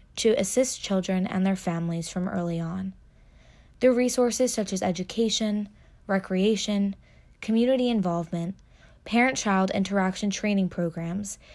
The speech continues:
and bullying prevention programs, we have an opportunity to create a positive breakthrough. Through early intervention,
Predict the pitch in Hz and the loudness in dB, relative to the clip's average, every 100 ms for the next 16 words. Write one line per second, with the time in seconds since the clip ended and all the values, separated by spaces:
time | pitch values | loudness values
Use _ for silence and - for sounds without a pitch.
0 | - - 240 214 240 240 233 - 214 196 | -20 -6 0 4 6 4 0 -2 0 0
1 | 190 196 185 175 165 185 196 208 - - | 0 -2 -2 -4 -4 -4 -6 -8 -12 -18
2 | - - - - 233 196 208 - - 214 | -20 -20 -8 2 4 4 0 -8 -6 -2
3 | 220 220 220 226 - 185 170 175 - 196 | 2 2 2 -2 -2 -4 -2 -4 -6 -8
4 | - 185 180 - 185 180 185 175 190 185 | -2 -2 -2 -2 -4 -2 -6 -4 -2 -2
5 | - - 226 - - - _ - - - | -4 -8 -10 -16 -20 -20 _ -20 -20 -20
6 | - - 233 247 233 247 247 214 196 180 | -20 0 4 6 6 6 4 2 -2 -2
7 | 175 - 185 190 | -4 -4 -4 -4